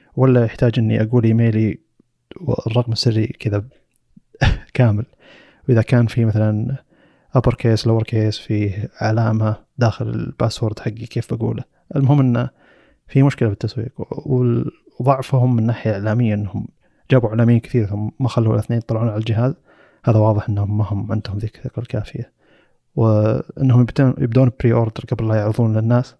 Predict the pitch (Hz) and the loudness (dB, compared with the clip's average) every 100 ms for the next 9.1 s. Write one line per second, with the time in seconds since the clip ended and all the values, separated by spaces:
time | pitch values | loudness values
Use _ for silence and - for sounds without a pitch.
0 | _ _ _ 131 110 123 110 117 123 113 | _ _ _ -6 0 0 2 0 0 0
1 | 110 107 113 104 104 104 113 117 113 127 | -2 0 -2 -2 -4 -4 -4 -2 0 0
2 | 156 - _ - _ _ 110 104 107 98 | -2 -6 _ -20 _ _ 0 2 2 -2
3 | 95 117 - 110 - 120 135 - - 131 | -6 -8 -8 -8 -8 -8 -10 -14 -14 -14
4 | - 120 143 - - - 156 - 135 117 | -10 -12 -12 -8 -6 -4 -4 0 2 2
5 | 113 147 - - - _ _ _ _ - | 0 -2 -10 -20 -20 _ _ _ _ 0
6 | 123 107 101 - 113 117 - 104 110 120 | 2 2 -2 -4 0 0 0 -6 -6 -6
7 | - 117 110 101 101 120 - - 104 113 | -6 0 0 0 -4 -10 -6 -4 -4 -4
8 | 117 - 123 131 147 139 _ - 135 - | -8 -6 -6 -6 -8 -10 _ -10 -10 -8
9 | 131 | -10